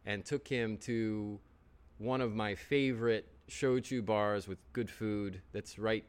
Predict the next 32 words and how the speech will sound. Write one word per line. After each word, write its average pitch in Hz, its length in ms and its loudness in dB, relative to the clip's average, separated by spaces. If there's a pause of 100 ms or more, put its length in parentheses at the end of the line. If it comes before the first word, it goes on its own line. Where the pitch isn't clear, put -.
in 98 480 -4
Shinjuku, 110 640 -2 (400)
um, 85 340 -10
one 101 200 -6
of 90 80 -4
the 92 60 -2
easiest 95 420 -4
spots - 340 -2
to 92 100 -8
reach 90 300 -6
in, 87 180 -8 (520)
in 90 180 -8
downtown 92 400 -4
Tokyo. 98 400 -4
And 95 100 -4
we 117 140 -2
had 127 160 2
a 117 100 0 (300)
great 135 240 0
time. 98 160 -2
It 95 80 -8
turns 120 240 2
out 104 200 0
that 104 180 -2 (480)
we 110 180 0
basically 107 920 -2
are 90 460 -2 (1040)
kind 123 320 2
of 151 80 0
the 147 80 -2
same 135 400 0
person 156 720 -4